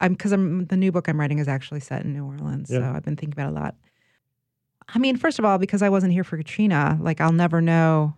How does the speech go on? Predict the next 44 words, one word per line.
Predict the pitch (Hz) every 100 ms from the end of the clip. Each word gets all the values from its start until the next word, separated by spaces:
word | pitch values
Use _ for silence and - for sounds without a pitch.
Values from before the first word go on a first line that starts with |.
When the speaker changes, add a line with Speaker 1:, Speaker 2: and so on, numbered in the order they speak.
| -
Speaker 1:
I've | 180 165
been, | -
I | 185 165 -
had | 147 170
been | 165 190
to |
the | 170
city | - 160
before | 156 - 175
Katrina, | - - 165
but | 160
I'll | 170
never | 180 180
know | 175 170
the | 160 156 147 _ _
before | - 160
and | 156
after. | 165 165 - - 170
Speaker 2:
Yeah. | 139 107 98 _
Speaker 1:
And | 175 170
so | 185
the | 170
people | - 185 175
who | 175
lived | 170 170 -
here, | 175 160 160 156
who've | 156 165
lived | 160 156
here | 160
forever, | - 160 156 156
or | 151 151
at |
least | 160 156 -
have | 151
lived | 160 156
here | 151
long | 156 156
enough | 156 -
to | 165
know | 160
the |
before | 156 151 151 147
and |
after, | - 175 - 151 147